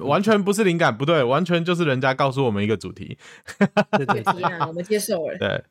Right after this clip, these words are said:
Speaker 1: 对，对，对，直接给了我们一个提案，抱歉，不是灵感的部分，就是我们以前的一些绰号的小故事来跟大家分享一下。然后，其实我长大到现在，我，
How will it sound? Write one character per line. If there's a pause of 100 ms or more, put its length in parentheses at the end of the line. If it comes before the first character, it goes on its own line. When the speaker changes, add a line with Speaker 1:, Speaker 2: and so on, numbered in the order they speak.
Speaker 1:
对，
对，
对，
直
接
给
了
我
们
一
个
提
案，
抱
歉，
不
是
灵
感
的
部
分， (640)
就
是 (120)
我
们
以
前
的
一
些
绰
号
的
小
故
事
来
跟
大
家
分
享
一
下。 (1160)
然
后， (460)
其
实
我
长
大
到
现
在，
我，